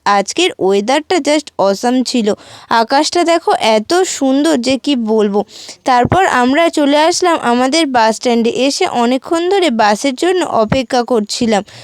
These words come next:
আর যদিও বা কিছুক্ষণ পর একটা বাস পেলাম। বাসের মধ্যে এত ভিড় যে কি বলবো।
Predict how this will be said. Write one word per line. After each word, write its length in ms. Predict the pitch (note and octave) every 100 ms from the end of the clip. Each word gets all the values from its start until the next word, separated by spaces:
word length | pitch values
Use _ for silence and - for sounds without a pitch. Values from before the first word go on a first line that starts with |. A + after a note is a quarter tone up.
| - -
আর 140 | E4
যদিও 500 | C#4+ B3 A3 C4 D#4+
বা 120 | F4+
কিছুক্ষণ 540 | F4+ D#4+ E4 - F4+ E4+
পর 220 | F4 D#4+
একটা 320 | D#4 - E4+
বাস 400 | B3+ A#3 A#3 A#3+ -
পেলাম। 320 | F4+ D#4 D4
বাসের 420 | A#3 G3+ A#3 C#4+
মধ্যে 340 | E4 F4 F4 -
এত 360 | - G3 - D#4+
ভিড় 420 | F4 F4+ F#4 A3
যে 200 | C4 C#4
কি 180 | - C#4+
বলবো। 500 | A#3+ A3 G#3+ G3+ G#3